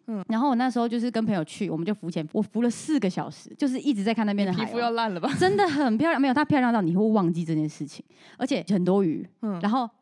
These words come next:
Speaker 2: 它最精彩的是，它像是一个海里的悬崖，就是你走到一个深度的时候，就是你都还看得到哦，但是它一个瞬间很清楚的，你能够看到几公里外的海景，然后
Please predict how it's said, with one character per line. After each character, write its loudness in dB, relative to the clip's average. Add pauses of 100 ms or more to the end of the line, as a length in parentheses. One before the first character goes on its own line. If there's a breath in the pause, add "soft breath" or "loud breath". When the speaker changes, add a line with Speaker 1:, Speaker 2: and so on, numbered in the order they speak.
Speaker 2:
它 0
最 -2
精 -2
彩 -2
的 -6
是， -8 (320 soft breath)
它 -2
像 2
是 -2
一 -4
个 -4
海 -2
里 0
的 -2
悬 -8
崖， -8 (420 soft breath)
就 -4
是 2
你 2
走 0
到 0
一 -2
个 -4
深 0
度 0
的 0
时 -10
候， -12 (160)
就 -6
是 2
你 2
都 0
还 2
看 -2
得 0
到 -8
哦， -14
但 0
是 -2
它 0
一 -8
个 0
瞬 2
间 -2
很 4
清 4
楚 4
的， 4
你 2 (120)
能 0
够 2
看 0
到 -2 (240)
几 -2
公 2
里 0
外 0
的 -12
海 -12
景， -16
然 -6
后 -4